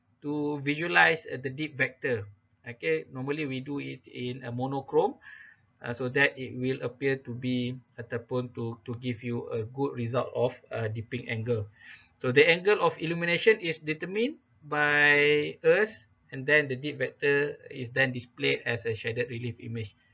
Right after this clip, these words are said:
So this method can be used to create more, uh, realistic image, uh, of the dip vector. And finally, we have a composite dip,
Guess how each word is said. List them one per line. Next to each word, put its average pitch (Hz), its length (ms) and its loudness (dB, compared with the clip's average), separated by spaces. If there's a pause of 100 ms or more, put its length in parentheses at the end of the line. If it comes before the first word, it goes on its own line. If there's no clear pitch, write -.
(180)
So - 80 -8
this 143 240 -2
method 147 320 0
can 120 160 2
be 120 160 0
used 135 320 0
to 117 80 -4
create 123 320 -2
more, 117 480 0 (480)
uh, 107 320 0
realistic 135 480 0
image, 123 400 0
uh, 110 320 -4
of 107 160 -6
the 104 80 -2
dip 117 240 -8
vector. 110 400 -4 (2500)
And 160 380 12
finally, 185 340 2
we 185 120 -4
have 165 380 0
a 151 200 2
composite 151 600 -8
dip, 151 280 -8